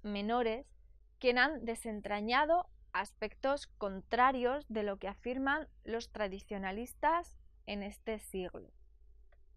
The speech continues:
Estos tienen respuestas para todo. Pueden encontrar poesía excelente cuando los tradicionalistas denuncian que la época de las luces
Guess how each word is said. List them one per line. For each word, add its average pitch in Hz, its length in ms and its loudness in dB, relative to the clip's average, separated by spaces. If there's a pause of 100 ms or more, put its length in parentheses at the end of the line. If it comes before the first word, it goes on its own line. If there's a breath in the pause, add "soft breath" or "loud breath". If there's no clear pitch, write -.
(680)
Estos 294 560 8
tienen 247 400 4
respuestas 285 1000 2
para 165 220 -2
todo. 208 440 -2 (500)
Pueden 262 320 6
encontrar 226 760 4
poesía 226 720 0 (100)
excelente 220 840 0 (200)
cuando 208 300 0
los 185 200 -6
tradicionalistas 202 1200 0
denuncian 226 840 -2 (560)
que 269 160 8
la 220 240 8
época 240 400 4
de 208 100 -4
las 185 240 -8
luces 285 560 2